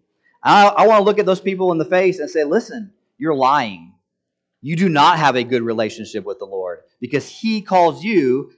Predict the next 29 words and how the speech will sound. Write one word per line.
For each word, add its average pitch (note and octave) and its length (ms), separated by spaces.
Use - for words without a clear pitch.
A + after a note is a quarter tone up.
to B2+ 80
pursue D3 680
peace B2 640
with A#2+ 220
everyone." A#2+ 640
In C3+ 100
fact, F#3+ 180
it's F3 140
the E3 100
height F#3+ 300
of F#3 100
immaturity F3 1000
to D3 80
think F#3+ 280
that C#3+ 340
your F3 220
relationships D#3+ 1200
are B2+ 120
not D3 340
partly C3 400
your A#2 180
fault - 520
because C#3+ 360
you C#3+ 480
have C3+ 240
to D3+ 120
invest D3 420
in G2 100
them. C#2 100